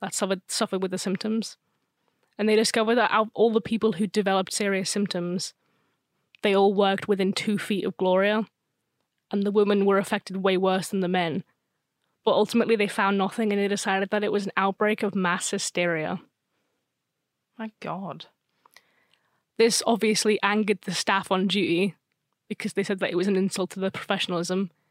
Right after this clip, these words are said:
Speaker 1: and that Gloria was no doubt the cause of the toxins. What is strange, though, is that none of the paramedics who bo-, brought Gloria into the hospital had any symptoms, so it could have all just been one person had an issue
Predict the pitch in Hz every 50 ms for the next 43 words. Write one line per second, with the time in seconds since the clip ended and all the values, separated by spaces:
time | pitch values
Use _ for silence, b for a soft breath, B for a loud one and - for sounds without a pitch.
0 | _ _ _ _ _ _ _ - 208 202 202 196 - - 202 202 208 208 202 196
1 | 196 175 208 208 202 202 202 185 196 190 185 185 - - - 196 - - 208 190
2 | 190 208 - 180 - - 180 - - 190 - - - 165 - - 185 - - -
3 | _ _ _ _ _ _ _ _ _ _ _ _ _ _ _ _ _ _ _ _
4 | _ _ _ _ _ _ _ _ _ b b b b b b b b b b b
5 | b b b - 247 240 311 311 - - 233 208 185 185 - - 185 175 185 190
6 | 190 - 202 190 - 208 208 214 220 240 226 - 226 - - - 220 220 226 226
7 | 208 208 190 - - 214 190 - - 196 190 196 - _ _ _ - 214 214 220
8 | 226 - - _ _ - 220 202 208 208 208 202 190 - - 214 214 - - 202
9 | 175 - 208 - - - - - - 180 190 - _ _ _ _ _ _ - -
10 | 214 196 190 185 190 185 - 202 196 190 - 208 214 220 220 - - - b b
11 | b b b b b b b b b b - - - 208 185 - _ - - 247
12 | 220 208 196 202 202 208 196 208 208 - - 208 196 180 190 165 - _ _ b
13 | b b b - 214 220 220 220 - 226 208 196 - 220 - - 196 190 170 -
14 | 185 175 - - 208 185 190 185 185